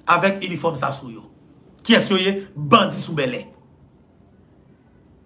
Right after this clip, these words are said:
Bandi sous Bel-Air. Rambo vin tomber. Yo poto tonton ba nou ki rele Léon Charles,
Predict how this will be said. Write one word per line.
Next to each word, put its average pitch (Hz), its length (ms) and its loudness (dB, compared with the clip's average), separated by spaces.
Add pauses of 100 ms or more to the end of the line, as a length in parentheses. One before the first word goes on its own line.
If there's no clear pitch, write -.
(960)
Bandi 240 460 2
sous 233 140 0
Bel-Air. 147 380 2 (3000)
Rambo 254 260 6
vin 202 160 2
tomber. 156 420 -6 (1200)
Yo 294 140 8
poto 285 240 0
tonton 214 240 0
ba 190 140 4
nou 175 120 -4
ki 170 180 -12
rele 156 160 -4
Léon 143 200 -4
Charles, 143 340 -6